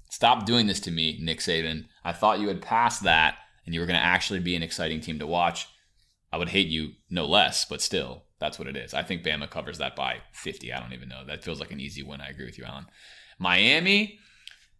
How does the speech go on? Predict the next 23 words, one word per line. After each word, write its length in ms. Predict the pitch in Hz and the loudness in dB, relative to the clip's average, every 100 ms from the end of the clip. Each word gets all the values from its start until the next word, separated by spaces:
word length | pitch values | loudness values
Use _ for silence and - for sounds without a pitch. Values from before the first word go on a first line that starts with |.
| _ _ | _ _
heading 340 | - 113 156 165 | 0 2 2 0
into 140 | 151 | 0
Death 260 | 127 120 85 | 2 2 4
Valley, 500 | 76 69 65 65 - _ - | 2 4 0 -4 -10 _ -18
three 540 | - 113 113 156 180 | -8 -2 2 4 4
and 100 | 123 | 4
a 60 | 95 | 2
half 320 | 107 117 - | 2 2 0
point 240 | 107 85 | -2 -2
favorites 460 | - 78 57 - - | -2 -2 -4 -10 -10
in 80 | 58 | -10
this 140 | - | -10
one. 120 | 55 | -6
Mark 240 | 76 98 101 | 2 2 4
Richt, 220 | 95 82 | 0 0
an 100 | 73 | -4
incredibly 760 | 71 - - 117 151 117 85 | -6 -8 -2 4 6 6 2
quick 280 | 73 92 69 | -2 -2 -4
turnaround 380 | - 78 64 57 | -4 -6 -6 -6
job 200 | 60 62 | -6 -6
there 100 | 64 | -8
at 60 | 52 | -8
Miami. 420 | 67 60 - | -8 -8 -10